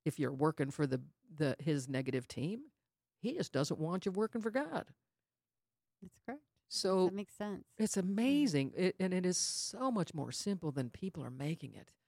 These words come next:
Speaker 1: You know, to, to go into reading so many books and so many authors,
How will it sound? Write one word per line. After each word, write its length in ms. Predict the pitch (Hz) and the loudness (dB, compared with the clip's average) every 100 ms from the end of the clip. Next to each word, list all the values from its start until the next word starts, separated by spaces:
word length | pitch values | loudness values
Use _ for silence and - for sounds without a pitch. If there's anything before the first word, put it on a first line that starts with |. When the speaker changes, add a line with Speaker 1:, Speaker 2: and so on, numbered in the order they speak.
| _ _ _ _ - | _ _ _ _ -2
Speaker 1:
You 80 | 185 | 2
know, 120 | 185 | 2
to, 220 | - 170 | 4 2
to 280 | - 175 151 147 - _ - | 2 0 0 0 -18 _ 0
go 240 | 226 262 | 4 6
into 680 | 214 190 - 160 151 147 147 - _ _ _ _ _ _ _ _ _ _ _ _ _ _ - | 6 4 2 4 6 4 0 -6 _ _ _ _ _ _ _ _ _ _ _ _ _ _ -6
reading 400 | 175 208 208 151 | -2 2 2 2
so 380 | - - 254 277 | 2 -2 0 2
many 200 | 170 127 | 2 2
books 440 | - 127 - - | 2 0 -2 -10
and 140 | 107 - | -10 -6
so 340 | - 226 226 | -2 0 2
many 220 | 220 156 | 4 2
authors, 580 | 135 131 139 120 110 | 2 0 0 0 -2